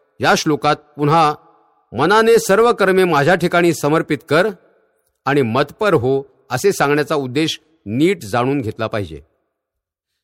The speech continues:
शाश्वत व अव्यय पद प्राप्त झाले आहे, पण देहाची धारणा करावी लागत आहे वा होते आहे, तोवर मिळालेले शाश्वत व अव्यय पद टिकून राहण्यासाठी व्यवहाराच्या पातळीवर काही दक्षता घेणे अत्यंत आवश्यक असते.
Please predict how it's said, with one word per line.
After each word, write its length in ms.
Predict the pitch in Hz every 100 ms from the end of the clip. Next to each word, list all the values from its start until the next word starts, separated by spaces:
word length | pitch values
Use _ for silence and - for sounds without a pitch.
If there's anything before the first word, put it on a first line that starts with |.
| -
शाश्वत 600 | - 139 147 - 226 214
व 60 |
अव्यय 420 | 202 156 151 180 185
पद 240 | 185 170 -
प्राप्त 260 | 147 160
झाले 260 | 196 160 160
आहे, 320 | 147 139 139 139 _ _ _
पण 160 | 175 175
देहाची 440 | 143 147 185 202
धारणा 320 | 180 165 170
करावी 380 | 170 139 151 196
लागत 260 | 180 160 160
आहे 300 | 139 139 131 - _ -
वा 100 | 143
होते 320 | 123 139 196
आहे, 480 | 170 143 135 127 _ _ _ _ _
तोवर 220 | 175 202 185
मिळालेले 560 | 160 175 196 196 202
शाश्वत 580 | 190 160 151 - 202 190
व 160 | 156 165
अव्यय 380 | 147 143 175 185
पद 260 | 180 175 170 _
टिकून 280 | 156 147 226
राहण्यासाठी 680 | 180 165 170 143 135 151 156 - _ _
व्यवहाराच्या 680 | 101 143 160 170 180 185 202
पातळीवर 540 | 196 170 175 170 170
काही 240 | 170 135 170
दक्षता 400 | 160 - 156 160
घेणे 180 | 139 151
अत्यंत 460 | 135 - 175 170
आवश्यक 400 | 180 131 131 143
असते. 440 | 123 - 127 101